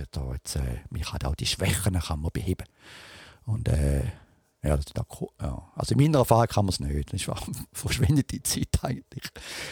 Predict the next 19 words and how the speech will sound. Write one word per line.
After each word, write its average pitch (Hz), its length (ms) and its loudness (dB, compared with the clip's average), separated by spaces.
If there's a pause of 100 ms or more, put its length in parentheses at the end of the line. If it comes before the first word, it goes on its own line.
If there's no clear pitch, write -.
(260)
Die 123 80 8
Schwächen, 110 640 6 (440)
die 117 100 6
Schwächen, 104 680 2 (340)
äh, 90 360 4
versuchen - 460 2
zu - 120 -4
beheben. 123 380 2
Man 95 80 -4
muss 98 140 -6
einfach, 95 200 -6 (240)
muss 107 180 2
erkennen. 123 520 0 (180)
Aber - 200 0
das - 100 -6
Wichtige 123 280 2
ist - 120 0
da - 80 4
einfach, 87 300 0